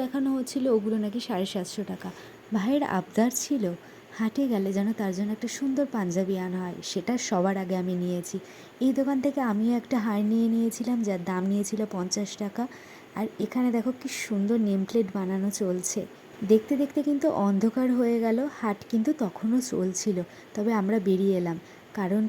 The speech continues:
কি, আমরা যাব বিশ্বভারতীর সামনে। সন্ধেবেলা বিশ্বভারতীর সামনে নাকি লাইন ধরে সব মোমোর দোকান থাকে, আর সেখানে নাকি দারুণ মোমো পাওয়া যায়, সাথে শিক্ষা পাবো। এসে দেখছি সত্যিই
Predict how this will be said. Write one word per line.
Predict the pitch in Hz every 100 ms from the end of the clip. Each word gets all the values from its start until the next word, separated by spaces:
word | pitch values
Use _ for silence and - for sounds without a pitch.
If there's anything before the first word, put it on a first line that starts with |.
| 214
কি, | 254 180 - - - 185
আমরা | 185 226
যাব | 202 185 208 196
বিশ্বভারতীর | 190 226 196 196 185 202 190
সামনে। | 208 185 180 -
সন্ধেবেলা | 233 233 285 339 330 202 185
বিশ্বভারতীর | 208 - 302 269 214 208 233 -
সামনে | 214 220 220
নাকি | - 226 220
লাইন | 226 262 302 320 285
ধরে | 269 262
সব | 269 226
মোমোর | 214 196 202 190
দোকান | 196 190 208
থাকে, | 202 202 202 - -
আর | - -
সেখানে | 214 - 226 214
নাকি | 202 269 208
দারুণ | 202 185 214 214
মোমো | 202 196 202
পাওয়া | 208 190 185
যায়, | 180 185 -
সাথে | 175 277 302
শিক্ষা | - 208 - 202
পাবো। | 190 180 175 170 - - - 214
এসে | 214 302 269
দেখছি | 208 - - 302 - -
সত্যিই | 190 - - 285